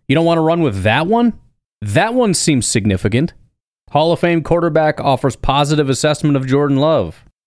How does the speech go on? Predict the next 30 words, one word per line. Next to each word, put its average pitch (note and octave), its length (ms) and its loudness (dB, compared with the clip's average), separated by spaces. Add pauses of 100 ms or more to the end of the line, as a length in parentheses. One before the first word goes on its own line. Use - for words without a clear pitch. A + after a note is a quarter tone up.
(100)
Since - 240 -4
you B2+ 60 2
love C3 200 0
quoting C#3 320 0
Matt C3 220 0
LaFleur, C3+ 480 0
how C3+ 80 2
about C#3 180 0
Matt C3 200 0
LaFleur D3 360 0
sees C#3 160 0
a C3 80 0
growing C3+ 420 0
rapport D#3 440 0
between A#2 360 0
Jordan A#2 300 0
Love A#2 160 2
and A2+ 120 0
Romeo A#2+ 280 2
Doubs? A#2 440 0
Is E2+ 80 -6
that, A2+ 260 -2
is A#2 100 -2
that C#3+ 240 0
something E3+ 420 0
worth E3 300 -2
looking F3 260 0
at G3+ 200 0
or D#3 80 0
no? A#2 260 -2